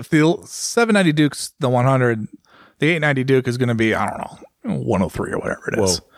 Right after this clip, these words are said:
Speaker 1: 'Cause it gets a bigger engine. <laughs> But, like, assuming they keep that price, like, I don't think they can take that price up too high. You know, like, maybe
Speaker 2: I mean, the price of
Speaker 1: five hundred
Speaker 2: everything
Speaker 1: bucks.
Speaker 2: has risen up a little bit currently,
Speaker 1: Yeah.
Speaker 2: but I, I think, I mean, we saw with the Monster, the new upcoming Monster, it's gonna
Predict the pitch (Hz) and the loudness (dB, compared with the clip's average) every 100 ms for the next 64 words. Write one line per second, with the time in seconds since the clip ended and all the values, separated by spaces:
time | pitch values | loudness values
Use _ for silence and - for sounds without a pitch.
0 | - - _ - - 117 95 - 98 _ | -20 -20 _ -10 -6 -6 -6 -8 -10 _
1 | - - 85 85 110 - _ - - 233 | -8 -8 -6 -8 -8 -12 _ -16 -4 -4
2 | - - - 160 175 180 - 359 285 - | -4 -16 -4 0 0 0 -2 0 0 0
3 | 262 214 - 220 214 180 175 226 240 202 | 0 0 -2 -6 -2 -2 0 -2 -2 -2
4 | 277 247 185 160 190 233 165 - - 226 | 0 0 0 0 0 0 0 -2 -2 -2
5 | - 120 - 151 117 202 165 117 123 - | -2 -6 0 0 2 2 2 0 -4 -10
6 | _ _ _ _ _ _ _ _ _ - | _ _ _ _ _ _ _ _ _ -12
7 | - 123 123 139 127 143 247 254 190 320 | -4 0 2 0 2 4 6 6 4 4
8 | - 131 - - 135 120 107 131 123 123 | 4 4 4 4 4 0 -2 -4 0 2
9 | 120 120 - 98 92 87 90 - 110 269 | 2 0 0 -4 -4 -4 -6 2 4 4
10 | 127 127 92 - 107 110 - _ _ _ | 2 -2 -6 -10 -2 -2 -2 _ _ _
11 | - 117 - 113 - 151 - _ _ _ | -6 -6 -2 -4 -2 -4 -4 _ _ _
12 | _ _ _ _ _ _ _ 160 165 170 | _ _ _ _ _ _ _ 2 4 4
13 | 196 185 135 127 127 - 120 113 110 123 | 2 2 2 0 0 -2 0 0 2 2
14 | 135 123 120 120 101 95 92 - 95 160 | 2 2 0 -4 -4 -4 -6 -6 -6 -4
15 | 147 101 | -4 -6